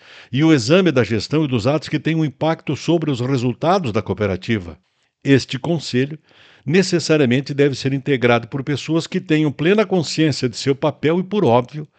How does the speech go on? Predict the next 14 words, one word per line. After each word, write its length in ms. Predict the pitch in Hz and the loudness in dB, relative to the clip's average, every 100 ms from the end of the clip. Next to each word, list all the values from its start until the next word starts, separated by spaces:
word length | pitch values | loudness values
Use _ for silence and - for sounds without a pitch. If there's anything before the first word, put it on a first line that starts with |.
| _ _ _ _ | _ _ _ _
conhecimentos 680 | 180 185 165 160 143 139 - | 2 4 4 2 2 0 0
mínimos 480 | 139 175 180 170 151 | 2 4 4 2 -2
sobre 280 | 135 123 110 | -4 -4 -2
contabilidade 920 | 143 135 120 113 104 104 151 151 135 | -4 -2 0 0 0 2 2 2 0
e 40 | |
administração 840 | 120 123 127 123 - 123 104 165 | -2 0 0 -2 -2 -2 -2 -4
que 140 | 175 175 | -4 -2
permita 460 | 170 143 175 185 | -2 0 0 0
questionar 880 | 175 170 139 - 147 120 110 135 151 | 0 -2 -2 -2 0 2 2 2 2
as 160 | 139 - | 0 -4
contas 460 | - 143 160 151 110 | -2 0 0 -4 -2
da 120 | 117 | -2
atual 320 | - 123 127 | 0 0 0
gestão, 460 | 127 135 139 180 | -2 -4 0 0